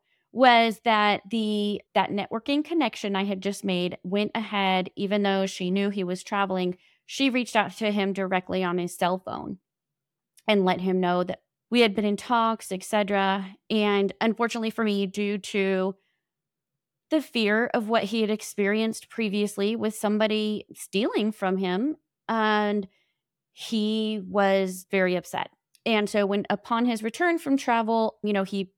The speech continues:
pulled me into the office, let me know that my contract was ending, how upset he was. Um, he no longer believed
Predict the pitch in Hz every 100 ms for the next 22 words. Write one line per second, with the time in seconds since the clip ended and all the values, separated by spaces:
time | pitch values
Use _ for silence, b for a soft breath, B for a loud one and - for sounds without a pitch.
0 | _ 214 190 196 190 196 240 240 - 226
1 | 220 - - - - 190 185 196 220 220
2 | 190 - 180 - 185 185 180 - 170 -
3 | 233 233 226 220 214 214 _ _ _ -
4 | 175 170 - - 233 - 233 214 214 208
5 | 202 208 202 - 185 180 180 180 185 202
6 | 190 196 190 185 180 175 175 175 196 220
7 | 311 -